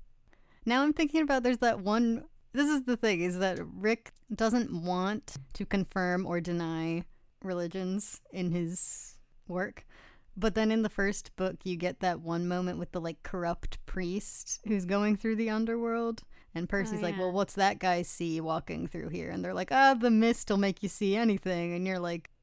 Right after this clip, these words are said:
Speaker 1: "Okay, so this is the real underworld? <laughs> Like, this is the real afterlife is what you're saying here?"
Speaker 2: Yeah. It's interesting 'cause it's a question, you know, I've been working on a book that involves the Greek underworld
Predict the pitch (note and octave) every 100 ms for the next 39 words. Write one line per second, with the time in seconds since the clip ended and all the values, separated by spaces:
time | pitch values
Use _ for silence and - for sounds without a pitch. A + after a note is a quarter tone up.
0 | _ G3+ - F3 F3 F3+ - F3+ F#3+ -
1 | G3+ E3+ F3+ E3+ F3+ G#3 A3+ A3 A3+ A#3+
2 | C4 B3+ B3 C#4 C4 G3 F#3+ G3 F#3+ F#3+
3 | F#3 F3+ F3+ F#3+ - A#3 A#3+ B3 C4 A#3
4 | A#3 B3 B3+ A#3+ C4 C4+ D4+ D4 D#4+ E4
5 | F4 E4+ G3 F#3+ F3 F3 G#3+ - - _
6 | - _ - - - D4 - E4+ G#4 D5
7 | C5 F#4 E4+ - - G3+ G3+ - G3 F3+
8 | F#3 G#3 _ - _ - F3 F#3 - G#3+
9 | - F#3+ A3 G#3 G3+ F3+ F3+ F3 E3 F3
10 | E3 E3 D#3+ - - F#3 F3 E3+ E3 E3
11 | F3+ F3 E3+ D#3+ E3 E3 E3+